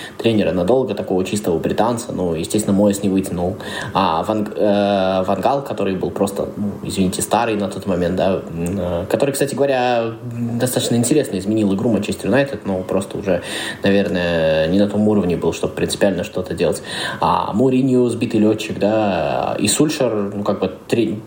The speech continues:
тренерская кандидатура которого тоже была неочевидна, хотя я считаю, что, во всяком случае, из своего потенциала и из того, что ему давали сделать Манчестер Юнайтед, он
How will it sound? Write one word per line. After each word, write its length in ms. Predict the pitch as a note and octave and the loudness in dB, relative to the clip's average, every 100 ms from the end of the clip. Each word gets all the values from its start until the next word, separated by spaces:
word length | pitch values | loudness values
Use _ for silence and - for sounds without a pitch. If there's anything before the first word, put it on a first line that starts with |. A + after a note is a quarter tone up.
| - | -2
тренерская 500 | A#2 A2 G#2 - G2+ | 2 2 0 -2 0
кандидатура 480 | G#2+ G2+ G#2 A#2+ | 2 2 2 2
которого 380 | G#2 - B2 A2+ | 0 2 2 2
тоже 280 | G2+ C3+ A2+ | 2 0 0
была 180 | G2+ F2 | -2 0
неочевидна, 460 | F#2 G2+ D3 G3+ | 0 0 2 2
хотя 200 | C#3+ G#2 G#2 | 0 -2 -2
я 40 | |
считаю, 220 | - G#2 | 0 0
что, 320 | G2+ F#2+ F#2 - - - - | 0 0 0 -2 -8 -8 -4
во 60 | G2+ | -2
всяком 220 | - G#2 | 0 0
случае, 360 | A2 G#2 G2+ | 0 0 0
из 200 | F#2 G2+ | 2 0
своего 340 | - B2+ A#2+ G#2 | 2 4 4 0
потенциала 880 | G#2 - G#2 A2+ D3+ G3 C3+ G#2 F2 | -2 -4 -2 0 2 2 2 0 -2
и 640 | G#2+ G#2 G2 F2 F2+ G2 | 0 0 0 -2 -4 -2
из 100 | G2+ | 0
того, 220 | A2+ A#2 | 2 2
что 140 | A2+ G#2 | 0 -2
ему 120 | G2 | -2
давали 400 | F#2+ G#2+ G#2+ F#2 | 0 2 2 0
сделать 320 | - G2+ F#2+ | -2 -2 -2
Манчестер 300 | F2 F2 F#2 G2 | -4 -6 -4 2
Юнайтед, 240 | C3+ C#3+ | 2 0
он 100 | E2+ | -6